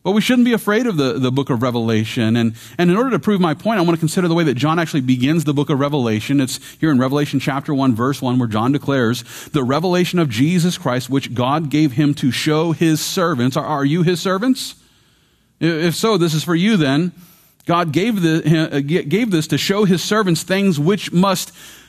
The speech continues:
shortly take place." A-, and, and just to be clear about this, a-, and refraining from all short jokes, he's actually saying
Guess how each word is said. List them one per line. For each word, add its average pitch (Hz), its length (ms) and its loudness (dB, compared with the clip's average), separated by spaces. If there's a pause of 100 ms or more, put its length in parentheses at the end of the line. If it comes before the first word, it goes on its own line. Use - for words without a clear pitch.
(120)
shortly 233 760 0
take 160 360 -2
place." - 840 -4 (580)
A-, 170 40 -2
and, 180 240 0
and 156 340 0
just 185 140 0
to 190 40 -6
be 180 80 0
clear 202 240 -2
about 156 300 -2
this, - 580 -4 (140)
a-, 156 40 -4
and 160 340 0
refraining 170 340 0
from 165 160 0
all 151 100 0
short - 300 -4
jokes, 127 420 -4 (760)
he's 180 180 4
actually 247 380 0
saying 180 720 0